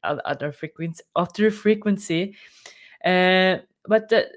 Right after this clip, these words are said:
the full moon is a perfect time to kinda let go, forgive and let go.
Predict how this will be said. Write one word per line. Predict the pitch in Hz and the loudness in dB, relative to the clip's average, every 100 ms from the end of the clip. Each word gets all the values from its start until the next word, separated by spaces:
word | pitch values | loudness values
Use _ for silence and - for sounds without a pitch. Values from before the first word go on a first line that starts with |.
| - | -10
the | 208 | -6
full | 254 262 | -2 -2
moon | 240 226 | 0 -2
is | 220 220 | -2 -6
a | |
perfect | 214 226 220 233 - | -6 -4 -4 -6 -10
time | 202 185 190 | -4 -4 -4
to | - | -12
kinda | - 180 160 160 170 - 170 | -12 -8 -6 -2 -2 -2 -2
let | 175 175 - | -4 -6 -4
go, | 208 196 151 139 - | 2 2 0 -6 -16
forgive | - 180 160 190 202 196 | -8 -6 -2 0 0 -2
and | 185 175 | -8 -4
let | 160 151 _ | -4 -6 _
go. | 139 127 123 | -6 -6 -8